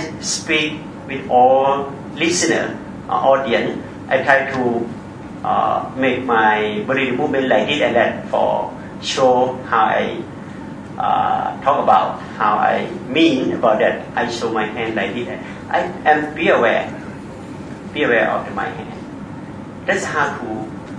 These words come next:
observe the bodily observation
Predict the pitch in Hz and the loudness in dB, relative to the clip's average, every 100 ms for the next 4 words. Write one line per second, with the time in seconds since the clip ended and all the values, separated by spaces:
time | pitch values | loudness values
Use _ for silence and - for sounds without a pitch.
0 | - 127 113 110 120 113 113 113 110 98 | -4 -2 -2 -2 2 4 4 2 0 -2
1 | - - - - - - - - - - | -4 -8 -12 -12 -12 -14 -14 -14 -14 -12
2 | - - - - - - - - - - | -12 -12 -12 -14 -12 -12 -12 -12 -12 -12
3 | - - 139 139 123 110 - - - 117 | -12 2 4 4 2 0 0 -2 0 -2
4 | 107 - - 95 - | 0 0 0 -2 -4